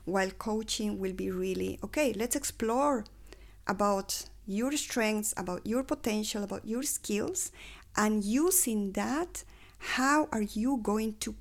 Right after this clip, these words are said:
carve your own path?" So that's the, the big difference between the, the three.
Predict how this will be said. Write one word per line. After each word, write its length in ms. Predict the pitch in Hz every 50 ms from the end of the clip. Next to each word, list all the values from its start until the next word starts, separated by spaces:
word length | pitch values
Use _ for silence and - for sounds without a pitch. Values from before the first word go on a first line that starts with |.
| -
carve 540 | - - 202 196 208 226 247 254 247 - - - -
your 200 | - 214 214 - -
own 240 | - 208 208 196 196 -
path?" 300 | - - - - - - - - - - - - - - - - - -
So 160 | - - 208
that's 480 | 202 202 208 202 202 - - - - - - - - - -
the, 200 | - 196 190 185 - -
the 100 | - 196
big 240 | 190 190 190 190 -
difference 400 | - 196 190 - 196 196 190 -
between 420 | - - 202 - - - 202 202 202
the, 300 | 196 - - - - - - -
the 80 | 185
three. 320 | 185 - - - - -